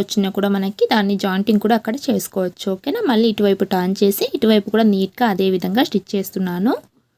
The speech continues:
క్లాత్ని మీరు ఎక్కడ లాగాల్సిన పని లేదండి. నీట్‌గా మీరు ఎలా అయితే కట్ చేస్తారో అలాగే పెట్టుకుంటూ ఈ విధంగా స్టిచ్ చేసుకోవాలి. చూడండి, నీట్‌గా హ్యాండ్స్ జాయింటింగ్ చేసుకున్నాం కదా, మరొక వైపు కూడా అలే-, అదే విధంగా హ్యాండ్స్ జాయింటింగ్ చేసుకోవాలి.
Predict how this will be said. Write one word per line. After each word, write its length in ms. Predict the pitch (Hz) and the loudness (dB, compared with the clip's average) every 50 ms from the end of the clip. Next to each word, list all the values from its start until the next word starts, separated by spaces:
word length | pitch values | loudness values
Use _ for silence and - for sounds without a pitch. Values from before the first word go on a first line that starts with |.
| _ _ _ _ _ _ _ _ _ _ _ _ _ _ _ _ _ _ _ _ _ _ _ _ _ _ _ _ _ _ _ _ - | _ _ _ _ _ _ _ _ _ _ _ _ _ _ _ _ _ _ _ _ _ _ _ _ _ _ _ _ _ _ _ _ -4
క్లాత్ని 340 | - 262 262 262 277 - 359 330 | 0 0 2 2 0 -2 -4 -2
మీరు 120 | 302 277 254 226 | 0 2 0 0
ఎక్కడ 200 | 226 - 247 254 269 262 233 | -2 -2 -2 0 0 2 2
లాగాల్సిన 440 | 202 190 196 226 233 233 - 233 226 220 - | 0 0 0 2 0 2 2 2 0 0 0
పని 160 | 202 190 190 196 | -2 -4 -2 -2
లేదండి. 320 | 214 214 208 196 196 220 302 349 254 | 0 0 0 0 0 0 0 2 2
నీట్‌గా 340 | 226 233 233 233 - - 254 247 233 | 2 2 2 0 0 2 4 4 4
మీరు 120 | 214 214 - - | 4 2 0 0
ఎలా 100 | 190 196 196 202 | 0 2 0 0
అయితే 140 | 196 226 226 - | 0 -2 0 0
కట్ 180 | 208 180 - - | 0 -2 -4 -6
చేస్తారో 300 | - 196 - - 208 240 349 - | -6 -6 -2 -2 -2 0 2 2
అలాగే 220 | 226 208 202 202 226 226 | 4 4 4 4 2 2
పెట్టుకుంటూ 380 | 214 190 - - - 208 226 415 453 302 | 0 -2 -4 -4 -6 -4 0 0 2 2
ఈ 20 | 233 214 | 2 2
విధంగా 240 | 190 190 196 240 320 - | 0 -2 -2 -4 -2 0
స్టిచ్ 200 | - 226 - - 202 | -2 -2 0 0 -2
చేసుకోవాలి. 580 | 190 - - - 185 180 180 180 180 202 277 466 494 _ _ _ _ _ _ _ _ _ _ _ _ - | -2 -2 -4 -6 -4 -4 -2 -2 -2 -2 -4 -4 -6 _ _ _ _ _ _ _ _ _ _ _ _ -10
చూడండి, 240 | - - 311 320 339 311 | -4 -2 0 2 4 6
నీట్‌గా 320 | 269 269 285 285 - 320 311 285 | 6 6 4 2 0 -2 0 2
హ్యాండ్స్ 320 | 247 214 202 214 247 - - | 4 4 4 4 2 2 2
జాయింటింగ్ 360 | - 214 196 196 214 240 262 277 | 2 2 2 2 2 2 2 4
చేసుకున్నాం 400 | 247 220 208 - - 233 240 233 233 254 | 2 0 0 0 0 0 2 2 2 0
కదా, 120 | 269 403 480 392 | 0 0 2 2
మరొక 240 | 262 233 233 - 277 262 | 2 2 2 0 0 0
వైపు 200 | 247 226 214 - 208 - | 0 0 0 -2 -2 -2
కూడా 120 | 240 - - - | 0 0 0 0
అలే-, 180 | 208 208 208 - 214 | 2 0 2 2 2
అదే 140 | 208 202 226 247 247 | 4 4 4 4 4
విధంగా 300 | 220 208 208 220 277 392 392 285 | 4 2 2 2 2 0 2 2
హ్యాండ్స్ 260 | 220 202 208 214 - - | 2 2 2 2 0 0
జాయింటింగ్ 320 | 202 190 196 214 220 214 - | -2 0 2 2 2 2 2
చేసుకోవాలి. 460 | 190 185 - - - 196 185 208 285 | 0 -2 -2 -6 -6 -4 -2 -2 -4